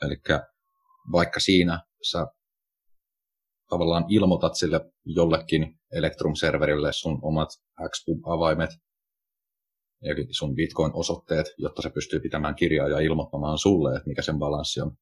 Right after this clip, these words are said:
katsomalla lohkoketjusta informaatio, niin sä kumminkaan et paljasta siinä omaa I P-osoitetta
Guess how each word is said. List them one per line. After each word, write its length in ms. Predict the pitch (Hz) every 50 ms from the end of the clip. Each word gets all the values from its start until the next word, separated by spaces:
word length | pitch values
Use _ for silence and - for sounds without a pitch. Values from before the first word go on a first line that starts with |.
| _ _ -
katsomalla 580 | - 71 - - 73 69 69 71 69 - - _ -
lohkoketjusta 680 | - 71 71 - - - - - - - - - - 73
informaatio, 680 | 73 71 76 - 80 76 73 73 76 76 - 80 80 78 - _ _ _ _ _ _ _ _ _ _ _ _ _ _ _ _ _ _ _ -
niin 340 | 85 85 82 85 82 82 82 80 76 - - _ _ _ _ _ _ _ _ _ _ - -
sä 80 | - -
kumminkaan 640 | - 90 87 87 85 85 80 - 87 85 82 - 87
et 60 | 85 - -
paljasta 400 | 92 87 85 80 78 - - 80
siinä 360 | - - 92 85 82 82 73 -
omaa 360 | 90 90 87 80 80 76 -
I 140 | 80 85 82
P-osoitetta 680 | - - 71 65 69 - - - - 71 - _ -